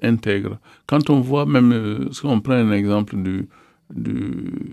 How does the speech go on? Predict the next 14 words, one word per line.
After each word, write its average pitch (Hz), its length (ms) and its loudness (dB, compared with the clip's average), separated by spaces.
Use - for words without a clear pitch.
Sankara, 131 460 0
il 139 180 2
a - 160 2
un, 139 200 2
un 139 160 0
des 117 220 -2
éléments 113 300 2
qui 117 140 -6
est 104 80 -2
fort 156 240 -2
aussi, 131 220 -2
c'est 120 120 -2
qu'il 117 140 0
a, 95 160 0